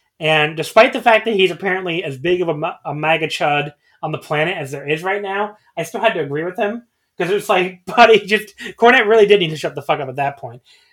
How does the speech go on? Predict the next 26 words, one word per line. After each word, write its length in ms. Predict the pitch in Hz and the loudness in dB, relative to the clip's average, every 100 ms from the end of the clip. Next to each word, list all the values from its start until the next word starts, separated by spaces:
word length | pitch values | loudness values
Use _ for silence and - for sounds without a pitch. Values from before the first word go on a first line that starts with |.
| _ | _
Then 160 | 202 220 | 2 2
Cornette 380 | 302 262 247 - | 2 2 2 2
does 200 | 220 220 | -2 -2
kinda 260 | 269 233 | -2 -2
start, 280 | 214 220 202 | 0 0 0
like, 220 | 185 185 | -2 -2
ethering 380 | 185 147 160 151 | 0 -2 -2 -4
him 340 | 151 139 147 180 | -4 -6 -8 -10
and 100 | 147 | -8
make 180 | 156 151 | -6 -6
him 80 | 156 | -8
look 120 | 156 | -8
like 80 | 156 | -8
an 100 | 147 | -6
idiot 280 | 127 127 127 | -6 -6 -10
because 420 | 127 131 127 - _ _ _ - | -12 -12 -12 -20 _ _ _ -10
he's 120 | 143 | -10
just 140 | 135 | -8
way 200 | 139 147 151 | -6 -4 -4
faster 400 | 151 139 139 139 | -2 -4 -4 -8
on 60 | |
his 100 | 131 | -8
feet 340 | - 135 123 127 _ _ 143 | -8 -8 -8 -10 _ _ -10
than 300 | 135 127 139 185 | -8 -8 -12 -10
Zandig 440 | 143 139 131 135 | -6 -4 -4 -8
is. 360 | 127 113 120 - | -8 -10 -14 -16